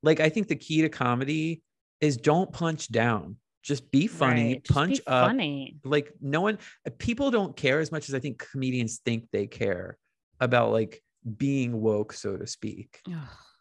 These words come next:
Speaker 2: God, yeah. I'm kinda
Speaker 1: You
Speaker 2: tired
Speaker 1: know,
Speaker 2: of them saying
Speaker 1: like,
Speaker 2: woke too. It's like,
Speaker 1: half
Speaker 2: shut
Speaker 1: of,
Speaker 2: up.
Speaker 1: half of the funny TikToks going around are, like, self-deprecating humor.
Speaker 2: Right. If kids on the internet can be funny as hell and you can't, it's like,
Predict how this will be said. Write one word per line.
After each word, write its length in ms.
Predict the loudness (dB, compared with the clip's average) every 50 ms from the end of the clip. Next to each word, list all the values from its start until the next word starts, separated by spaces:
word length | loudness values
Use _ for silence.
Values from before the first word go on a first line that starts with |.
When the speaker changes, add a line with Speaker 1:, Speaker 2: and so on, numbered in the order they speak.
| _ _ _ -20 -20 _ _ _ -18
Speaker 2:
God, 140 | -18 -18 -18 -18
yeah. 280 | -16 -14 -14 -14 -14
I'm 360 | -16 -16 -18 -18 -18 -18 -18 -16
kinda 240 | -14 -12 -8 -6
Speaker 1:
You 120 | -2 -2 -2
Speaker 2:
tired 120 | 0 -2
Speaker 1:
know, 140 | -2 -2 -4
Speaker 2:
of 100 | -6 -8
them 180 | -10 -14 -14 -14
saying 280 | -14 -14 -12 -4 2
Speaker 1:
like, 200 | 4 4 4 4
Speaker 2:
woke 180 | 0 -10 -14 -16 -16
too. 240 | -12 -12 -10 -10 -12
It's 160 | -12 -12 -10
like, 160 | -12 -10 -6
Speaker 1:
half 280 | -2 0 2 2 2 2
Speaker 2:
shut 80 | 2
Speaker 1:
of, 140 | 0 0 0 -4
Speaker 2:
up. 60 | -10 _ _ _ -10
Speaker 1:
half 280 | -4 -2 -2 0 -2 -2
of 100 | -4 -4
the 80 | -4
funny 320 | -4 -2 -2 -2 -2 -2 -2
TikToks 640 | -2 -2 -4 -2 0 0 2 2 0 -2 -6 -10 -6
going 200 | -6 -4 -4 -2
around 300 | -2 -2 -2 -2 -4 -2
are, 160 | -2 -2 0
like, 220 | 0 0 -2 -2
self-deprecating 1200 | -4 0 2 2 2 0 0 -2 -4 -2 -2 -6 -8 -4 -2 -2 -2 -2 -4 -4 -4 -6 -8 -10 -12 _ _ -20
humor. 480 | -20 -14 -8 -4 -2 0 2 2 2 4
Speaker 2:
Right. 540 | 6 6 8 8 8 8 6 6 4 2 -2 _ 2
If 240 | 2 2 2 2 -2
kids 280 | 2 4 4 4 4 4
on 120 | 2 2
the 80 | 4 2 2
internet 320 | 4 4 6 6 4 4 4
can 80 | 2
be 100 | 2 0
funny 400 | -2 -4 -2 -2 -2 -2 -2 -2
as 140 | -4 -6 -6 -4
hell 440 | -2 0 0 2 0 -2 -2 -6 _ _ _ _ _ _ _ -2
and 300 | 2 2 4 4 2 2
you 220 | 2 2 0 0
can't, 500 | -2 -2 -2 0 0 2 2 0 0 -2 _ _ _ -10
it's 220 | -10 -10 -8 -4
like, 420 | -2 0 0 0 -2 -4 -6 -10